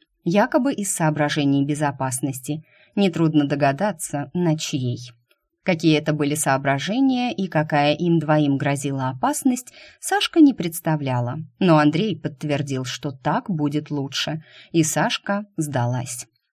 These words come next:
А потом мучилась всю дорогу, не сводя глаз с крепких мужских рук с выступающим рисунком вен, что уверенно держали руль.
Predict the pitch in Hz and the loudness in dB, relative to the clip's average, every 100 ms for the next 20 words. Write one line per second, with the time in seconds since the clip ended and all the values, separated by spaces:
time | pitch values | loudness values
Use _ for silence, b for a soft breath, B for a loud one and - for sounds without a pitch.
0 | _ _ - 165 285 370 214 277 - 156 | _ _ -6 -2 2 2 4 2 2 -2
1 | 135 123 - 170 156 160 180 139 139 147 | -4 -8 -6 -4 0 0 0 -4 -4 -8
2 | B B - 170 - 160 156 147 156 202 | B B 0 0 2 2 2 0 0 -2
3 | - - - 165 156 - 160 160 156 - | -4 -10 -4 0 0 -2 -4 0 -2 -2
4 | - 156 - 196 - b b b - 214 | -6 -4 -4 -6 -8 b b b -4 -4
5 | - 226 285 277 - 208 170 165 - 170 | -4 -2 0 0 -2 -2 0 -2 0 0
6 | 160 147 147 147 143 139 - _ _ - | 2 0 0 0 0 -2 -4 _ _ -10
7 | - 160 143 160 170 147 139 147 143 147 | 0 2 4 4 4 2 2 -2 -2 -2
8 | 143 143 147 147 | -2 -2 -2 -4